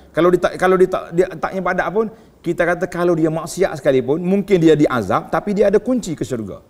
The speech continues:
Berbeza dengan orang langsung tak ada la ilaha illallah, dia tak ada kunci. Dia tak akan boleh keluar daripada, daripada, daripada neraka.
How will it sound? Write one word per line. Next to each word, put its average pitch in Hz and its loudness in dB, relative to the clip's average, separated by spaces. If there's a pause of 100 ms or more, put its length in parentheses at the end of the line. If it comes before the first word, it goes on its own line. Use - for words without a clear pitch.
(1120)
Berbeza 165 4
dengan 165 4
orang 185 4
langsung 190 4
tak 170 2
ada 175 2
la 170 4
ilaha 170 2
illallah, 165 4
dia 185 4
tak 190 2
ada 196 4
kunci. 135 -4 (160)
Dia 156 -4
tak 160 -6
akan 196 0
boleh 202 6
keluar 113 -2
daripada, 117 -2 (400)
daripada, 135 0
daripada 143 4
neraka. 147 0